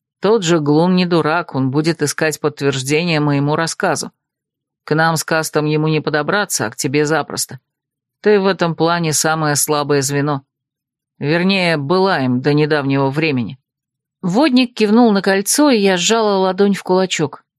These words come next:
после чего услышала очевидное. «Это кольцо даст такую ментальную защиту, что не только Глун, даже архимаги Совета не подберутся». «Ого,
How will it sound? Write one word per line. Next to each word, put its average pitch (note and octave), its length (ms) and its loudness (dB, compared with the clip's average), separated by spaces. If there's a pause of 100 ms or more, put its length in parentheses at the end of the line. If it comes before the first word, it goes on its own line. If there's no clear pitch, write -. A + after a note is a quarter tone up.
(300)
после G3+ 320 2
чего A#3 380 2
услышала G3+ 640 0
очевидное. D#3+ 640 -2 (840)
«Это D3 260 -2
кольцо E3 520 0
даст D3 360 -2
такую D#3+ 400 2
ментальную E3 580 0
защиту, F#3 500 -2
что C3 220 -4
не C3+ 120 0
только D#3 360 0
Глун, C#3+ 400 -2 (500)
даже D3+ 380 0
архимаги D#3 600 -2
Совета D3 480 0
не C3+ 120 2
подберутся». C3 680 -2 (800)
«Ого, F#3 680 0